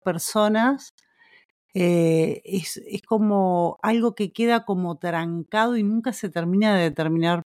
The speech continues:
por qué. Por ejemplo, muchas veces se da una situación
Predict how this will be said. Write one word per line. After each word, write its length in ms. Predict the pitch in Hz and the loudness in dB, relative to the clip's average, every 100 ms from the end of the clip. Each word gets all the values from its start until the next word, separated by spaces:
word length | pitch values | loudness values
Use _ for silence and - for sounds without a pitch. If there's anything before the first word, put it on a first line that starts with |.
| _ | _
por 260 | 160 147 139 | -4 -4 -4
qué. 240 | - 143 - _ _ _ - - - _ _ - | -8 -8 -8 _ _ _ -20 -20 -20 _ _ -4
Por 140 | 202 | 0
ejemplo, 440 | 202 - 269 269 262 | 0 2 2 4 2
muchas 300 | 254 269 247 | 2 2 -2
veces 300 | 254 262 240 | -2 -6 -4
se 180 | 214 | -2
da 320 | 214 240 233 - | 0 2 2 2
una 260 | 196 196 | -2 -4
situación 920 | 190 170 170 170 - 202 180 180 208 | -4 -6 -6 -6 -4 0 0 0 -4